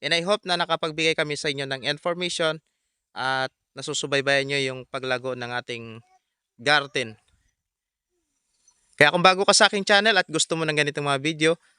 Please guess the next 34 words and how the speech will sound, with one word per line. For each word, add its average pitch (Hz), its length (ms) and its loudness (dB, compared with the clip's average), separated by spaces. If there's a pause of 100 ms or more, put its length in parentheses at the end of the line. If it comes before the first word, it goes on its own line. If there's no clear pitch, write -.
(140)
paki-like 208 320 4
naman 185 240 4
yung 175 80 0
video 156 240 2
natin 147 320 4
para 139 240 4
ma-recommend 135 680 0
ni 139 200 0
YouTube 131 320 -4
sa 170 160 2
iba 156 80 2
pang 151 200 -2
mga 151 120 0
farmer 165 480 4
na 143 160 -4
naghahanap 135 560 2
ng 131 240 -10 (400)
ganitong 135 320 -4
mga 127 180 -4 (140)
video. 120 400 0 (160)
At 123 400 0 (400)
i-share 190 320 4
mo 180 80 0
rin 180 160 4
sa 165 240 0
ating 151 160 -4
mga 143 240 -6
kasamang 147 360 -2
farmer, 175 360 -2 (240)
baka 127 240 2
sila 135 240 2
rin 131 160 -6
ay 123 80 -6
gustong 120 480 -10